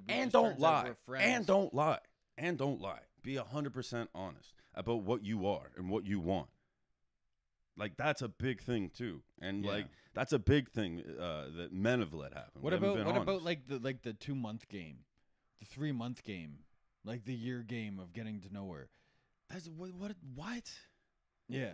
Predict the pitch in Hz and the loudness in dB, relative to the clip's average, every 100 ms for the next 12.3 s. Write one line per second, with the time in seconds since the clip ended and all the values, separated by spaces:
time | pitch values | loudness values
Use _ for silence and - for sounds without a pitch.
0 | - _ 135 214 233 - - _ 131 123 | -10 _ -12 -10 -10 -14 -20 _ -6 -4
1 | 101 98 120 - 110 87 67 _ _ - | -6 -10 -14 -10 -8 -8 -12 _ _ -14
2 | 185 240 226 - - _ 107 117 - 139 | -10 -8 -10 -14 -20 _ -12 -8 -6 -6
3 | 87 80 73 82 _ - 202 190 190 139 | -8 -12 -16 -18 _ -6 -4 -2 0 -2
4 | 117 113 196 196 214 220 240 214 233 214 | 0 -2 -2 -6 -8 -8 -6 -6 -6 -6
5 | - 220 202 208 208 208 208 185 - 127 | -6 -8 -8 -8 -6 -6 -4 -2 -2 -2
6 | 113 104 107 98 101 90 156 165 208 165 | -4 -6 -8 -8 -10 -4 -2 0 0 2
7 | 160 170 170 151 165 160 180 170 135 123 | 2 2 0 -4 -4 -4 -6 -6 -4 -2
8 | 175 - 190 135 135 123 156 117 120 156 | 0 -2 -4 -6 -4 -2 -2 -2 -2 -2
9 | 160 139 - 151 147 117 165 165 180 147 | 0 -2 -2 -4 0 2 2 4 2 2
10 | 165 - 277 - 175 170 127 113 127 147 | 0 0 -2 0 2 4 4 2 2 0
11 | 156 147 135 151 135 147 - - 170 135 | 0 -2 -2 -2 0 -4 -2 2 2 2
12 | 131 131 107 | -2 -2 -2